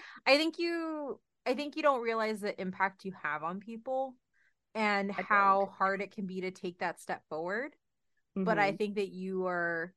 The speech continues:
Speaker 1: really good at making people feel comfortable, like they can join you in what you're doing.
Speaker 2: Aw.
Speaker 1: Um, in, like, the best of ways.
Speaker 2: I appreciate that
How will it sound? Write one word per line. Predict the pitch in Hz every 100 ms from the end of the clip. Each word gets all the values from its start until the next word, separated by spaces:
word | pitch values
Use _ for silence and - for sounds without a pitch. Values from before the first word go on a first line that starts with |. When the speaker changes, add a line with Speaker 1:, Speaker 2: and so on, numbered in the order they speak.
| _ -
Speaker 1:
really | 185 196 190 190 180 170
good | 190 180 170 165 165 -
at | 175 175 170 170 170 - _ _ _ _ -
making | 220 226 226 190 190 180 -
people | - 190 180 180
feel | 185 170
comfortable, | 165 - 185 170 170 156
like | 151 -
they | 160
can | - 160
join | 151 160 156 143
you | 135
in | 135 147
what | -
you're | 127 -
doing. | - - - 180 _ _ _ _ _ _ 269
Speaker 2:
Aw. | 196 202
Speaker 1:
Um, | - - - _ _ -
in, | 226
like, | 247 226
the | 226
best | 185 165 - -
of | -
ways. | _ _ _ - - _ _ _ _ - 359
Speaker 2:
I |
appreciate | 311 - 160 - - -
that | - -